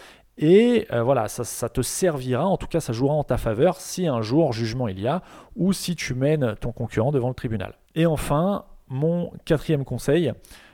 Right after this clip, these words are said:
euh, pour lutter contre ce genre de, de choses,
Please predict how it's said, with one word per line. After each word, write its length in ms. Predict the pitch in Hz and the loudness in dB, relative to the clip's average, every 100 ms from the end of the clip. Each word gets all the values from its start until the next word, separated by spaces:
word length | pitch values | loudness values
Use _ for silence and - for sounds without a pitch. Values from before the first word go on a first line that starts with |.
| - | -10
euh, 120 | - 113 | -4 0
pour 240 | - 113 | 0 0
lutter 240 | 127 - | -2 -4
contre 320 | 147 123 - 104 | -6 -6 -8 -6
ce 140 | 113 | -6
genre 280 | 107 131 123 | -2 -2 -2
de, 380 | 113 101 104 113 | -4 -4 -6 -6
de 100 | 113 | -6
choses, 440 | - 160 190 170 | -2 4 4 4